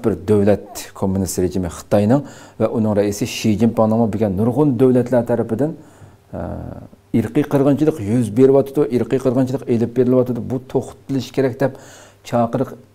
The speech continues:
e'lon qilinayotgan bir sharoitda, albatta, Xitoydek, e, bu davlatniki va uning raisi Shininkimi mushundoq jinoiy ishlar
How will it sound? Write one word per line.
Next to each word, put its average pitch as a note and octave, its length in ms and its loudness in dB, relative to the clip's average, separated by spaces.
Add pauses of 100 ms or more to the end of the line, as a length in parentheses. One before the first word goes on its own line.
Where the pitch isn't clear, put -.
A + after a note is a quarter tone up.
(420)
e'lon A#2+ 280 4
qilinayotgan B2+ 720 2 (420)
bir G#2+ 160 -2
sharoitda, G2+ 520 -2 (440)
albatta, G#2 480 0 (420)
Xitoydek, A#2 580 0 (360)
e, F2 140 -6 (220)
bu - 160 -4
davlatniki G2+ 560 2
va F#2 160 2
uning F#2 220 -4
raisi F#2 360 -4
Shininkimi G2+ 680 -2 (920)
mushundoq A2+ 600 0 (280)
jinoiy G2+ 360 -4
ishlar G2+ 300 -6